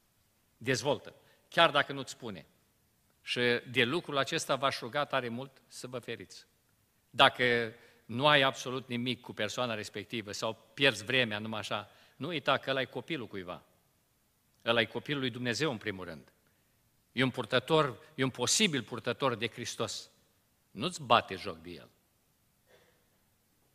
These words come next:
Am mai întâlnit băieți care se duc cu o anumită fată, lasă să o, o pupe așa pe obraz, mai simplu, nu vorbesc de alte săruturi, franțuzești, englezești, spaniole.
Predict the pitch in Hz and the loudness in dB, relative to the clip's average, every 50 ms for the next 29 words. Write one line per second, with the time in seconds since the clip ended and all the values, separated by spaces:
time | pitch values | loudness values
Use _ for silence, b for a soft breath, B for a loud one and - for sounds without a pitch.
0 | _ _ _ _ _ _ _ _ _ _ - - 123 123 127 120 113 - 135 143 | _ _ _ _ _ _ _ _ _ _ -2 0 2 2 2 2 2 0 0 0
1 | 160 143 113 127 123 131 175 175 - - - 156 147 143 143 143 143 143 139 131 | 0 -2 2 2 4 4 4 2 0 0 4 4 4 6 4 2 0 0 -2 -4
2 | - - - - - - - 175 131 123 180 180 - - 143 143 139 143 143 156 | -8 -20 -20 -16 -10 -4 -4 -4 -2 -2 -4 -4 -4 0 2 2 2 2 0 -6
3 | 151 - 143 - - 151 156 151 - 143 135 127 131 147 160 131 - - 123 - | -4 -6 -6 -2 4 4 4 4 4 2 0 2 4 4 2 2 0 -4 -8 -8
4 | - - 135 127 123 117 110 110 - _ _ _ _ _ - 131 120 - - 156 | -6 -6 -6 -4 -6 -6 -8 -12 -16 _ _ _ _ _ -6 -6 -6 -6 -6 -10
5 | 117 - 113 101 - - 127 110 - 107 107 107 104 110 147 156 123 - 110 107 | -6 -4 -4 -4 -2 -2 -4 -4 -4 -8 -12 -10 -4 0 0 0 0 -2 -6 -12
6 | 110 - 147 127 107 113 139 143 123 131 120 113 117 110 95 98 110 110 98 - | -12 -10 -10 -12 -10 -8 -8 -6 -6 -6 -6 -4 -6 -8 -6 -4 -4 -4 -4 -4
7 | - 98 - - 107 104 107 101 - 98 101 - - 120 107 104 - 104 101 95 | -10 -10 -8 -8 -8 -8 -8 -10 -10 -14 -16 -10 -6 -6 -6 -6 -8 -10 -10 -6
8 | 107 123 104 - - 101 104 92 95 95 92 90 98 113 98 - - - 107 107 | -6 -6 -6 -6 -8 -12 -12 -10 -10 -12 -12 -10 -10 -10 -10 -10 -10 -6 -4 -4
9 | 101 98 104 101 95 85 - | -4 -4 -6 -6 -6 -8 -14